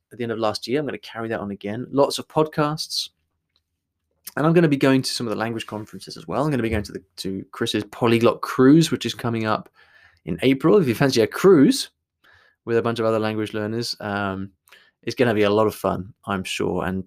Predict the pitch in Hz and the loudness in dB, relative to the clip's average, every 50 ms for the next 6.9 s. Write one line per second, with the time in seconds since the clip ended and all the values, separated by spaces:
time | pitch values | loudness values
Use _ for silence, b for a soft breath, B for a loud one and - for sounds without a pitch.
0 | _ - 117 - - - _ _ - - - 127 117 - - - - - 101 98 | _ -8 -8 -8 -8 -12 _ _ -8 -2 2 2 2 2 0 -2 -2 0 -2 -2
1 | - - - 98 98 98 - 101 92 - - - - - - 117 110 117 135 175 | -2 -2 -2 -2 -2 0 -2 -2 -4 -4 -6 -12 -14 -6 -2 0 2 4 4 2
2 | 190 - - - - _ _ _ _ _ - 104 95 95 95 92 - 104 95 92 | 2 0 -4 -8 -12 _ _ _ _ _ -12 -8 -6 -6 -6 -6 -6 -8 -6 -6
3 | 95 90 - 87 85 73 - - 95 98 90 - - - - 95 95 95 95 104 | -6 -8 -8 -8 -8 -10 -6 -6 -4 -4 -4 -6 -8 -10 -8 -8 -6 -4 -4 -2
4 | 120 127 101 92 107 180 208 - _ _ _ _ B B B B B B B B | -2 -2 -2 -2 -2 -4 -4 -8 _ _ _ _ B B B B B B B B
5 | B B B - - 110 101 - 101 101 90 101 101 98 95 92 90 113 139 170 | B B B -8 -6 -6 -6 -6 -6 -4 -2 -2 0 0 -2 -2 0 0 0 0
6 | 185 - _ _ _ _ _ _ _ _ _ - - - - - - - | -2 -6 _ _ _ _ _ _ _ _ _ -20 -18 -16 -14 -16 -6 -4